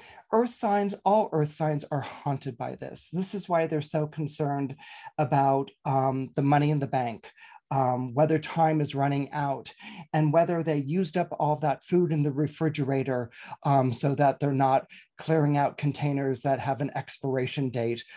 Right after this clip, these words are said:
of three months ago. Okay, so the earth signs are very much concerned about sheltering and providing. They're very much concerned about making the most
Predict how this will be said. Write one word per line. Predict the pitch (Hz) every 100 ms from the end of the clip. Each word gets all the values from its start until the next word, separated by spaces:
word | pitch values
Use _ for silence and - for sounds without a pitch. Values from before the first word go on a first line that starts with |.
| -
of | 147 -
three | - 127 127
months | 151 156 -
ago. | - 113 107 - - 226 - - 175
Okay, | 160 190
so | 180 202
the | 185 202
earth | - 277
signs | - 240 208
are | 185
very | 135 175 214 254 240
much | 175 170 - -
concerned | - 151 180 170 175 -
about | 143 135 -
sheltering | - - 175 180 208 196 208 226 - _ -
and | 170 165 -
providing. | 170 151 135 135 - - - - - - 170
They're | 165
very | 151 214 254
much | 226 214 -
concerned | 196 175 185 175 180 -
about | 165 151 143
making | 151 170 196 - 220
the | 190
most | 165 165 165 175 -